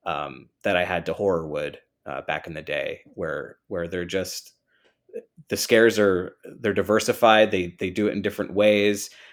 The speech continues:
They can get entire groups to just flee, and it's so much fun to watch.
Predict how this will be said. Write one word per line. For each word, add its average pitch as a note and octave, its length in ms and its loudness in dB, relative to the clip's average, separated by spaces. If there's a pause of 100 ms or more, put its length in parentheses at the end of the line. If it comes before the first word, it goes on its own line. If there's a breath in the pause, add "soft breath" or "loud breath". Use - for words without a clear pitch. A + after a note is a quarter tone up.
(100)
They F#2 100 -4
can F#2 160 -6
get F#2 220 2
entire F#2+ 420 -2
groups F#2 500 -4
to F2+ 120 -6
just F2 380 -8
flee, F2+ 640 -2
and E2+ 140 -8
it's - 180 -10
so - 240 -2
much F#2 200 -2
fun D2+ 160 -8
to B1 60 -10
watch. - 420 -12